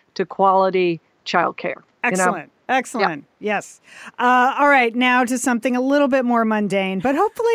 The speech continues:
Speaker 2: uplifting for you, Julie. Remember, uh, about a month ago, you reported on houseplants?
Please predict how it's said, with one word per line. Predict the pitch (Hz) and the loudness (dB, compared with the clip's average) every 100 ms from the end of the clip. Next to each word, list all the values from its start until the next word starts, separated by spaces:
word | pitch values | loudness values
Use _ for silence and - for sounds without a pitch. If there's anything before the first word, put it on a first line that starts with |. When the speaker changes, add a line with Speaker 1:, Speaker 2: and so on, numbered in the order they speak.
| 440 | 0
Speaker 2:
uplifting | 440 370 370 339 247 208 | 0 -2 0 -2 -2 -2
for | 247 | -2
you, | 233 | -2
Julie. | 214 214 214 226 | -2 -2 0 0
Remember, | 240 240 254 277 262 254 | 0 0 0 0 0 -2
uh, | 220 - | -4 -8
about | 220 220 | -2 -2
a | 214 | 0
month | 208 202 | -2 -4
ago, | 226 226 | -2 -2
you | 220 214 | 0 -2
reported | 208 196 214 202 208 | -2 -2 -2 -2 -2
on | 190 | -2
houseplants? | 180 190 - - 214 214 214 - | -2 -4 -6 -6 -4 -4 -6 -12